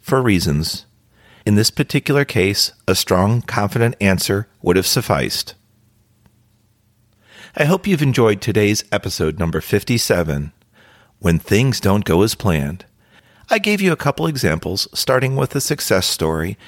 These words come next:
and ending with two which didn't go exactly as planned.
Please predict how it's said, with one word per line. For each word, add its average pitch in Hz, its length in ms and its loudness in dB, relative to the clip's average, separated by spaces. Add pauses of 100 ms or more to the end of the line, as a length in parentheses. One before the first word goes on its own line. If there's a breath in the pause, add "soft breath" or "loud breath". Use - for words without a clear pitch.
(180 loud breath)
and 185 120 2
ending 196 220 2
with 190 140 0
two 117 280 2
which - 280 -4
didn't 180 260 2
go 151 380 0
exactly 127 580 -2
as 123 140 0
planned. 73 500 -2